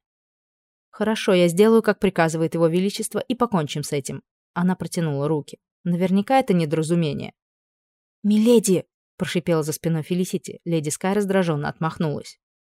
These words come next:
Холодные браслеты защёлкнулись. Магия забилась внутри тела, словно птица в клетке. «Идёмте!» Он распахнул дверь. С тревожно бьющимся в груди сердцем Анна переступила порог.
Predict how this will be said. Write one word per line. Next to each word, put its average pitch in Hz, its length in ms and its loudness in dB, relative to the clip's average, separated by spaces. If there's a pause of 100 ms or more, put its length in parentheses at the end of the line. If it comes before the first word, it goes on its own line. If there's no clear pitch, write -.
(200)
Холодные 247 480 2
браслеты 185 460 0
защёлкнулись. 143 880 -4 (320)
Магия 214 360 2
забилась 180 460 0
внутри 165 320 -2
тела, 190 280 0
словно 170 300 0
птица - 360 -10
в - 80 -20
клетке. - 460 -4 (880)
«Идёмте!» 202 520 2 (400)
Он 180 140 0
распахнул 156 560 -4
дверь. 147 320 -4 (520)
С - 60 -20
тревожно 247 440 2
бьющимся 202 480 0
в 156 40 -8
груди 170 280 0
сердцем 202 480 -4
Анна 226 260 4
переступила 156 600 0
порог. 165 440 -2